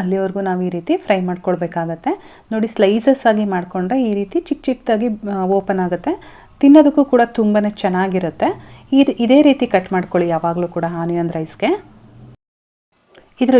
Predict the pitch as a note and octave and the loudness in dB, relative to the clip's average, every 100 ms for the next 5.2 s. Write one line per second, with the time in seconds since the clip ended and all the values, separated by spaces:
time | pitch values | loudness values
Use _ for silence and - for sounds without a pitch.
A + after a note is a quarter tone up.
0 | A3 G#3 B3 A#3 G3+ F3+ E3+ G3+ D#4 A3 | 4 0 0 -2 -2 -2 -2 -2 -2 -2
1 | G#3+ A3+ G#3+ G3 G#3+ G3 F#3 F#3 E3+ E3+ | -2 0 -2 -2 -4 -4 -4 -6 -8 -8
2 | F3 A4 - - - G#3+ G3 F#3 G3+ F#3 | -4 -6 -6 -20 -8 -4 -4 -4 -4 -4
3 | F#3 F#3+ F#3 F3+ E3+ A3+ E4 F#3 F3 F3 | -2 -2 0 -2 -2 0 2 2 0 -2
4 | F#3 F#3 F#3+ F#3 F3+ F3 E3+ D#3+ D#3+ E3 | -4 -2 -6 -2 -2 -2 -4 -8 -10 -8
5 | E3 G3 | -4 -2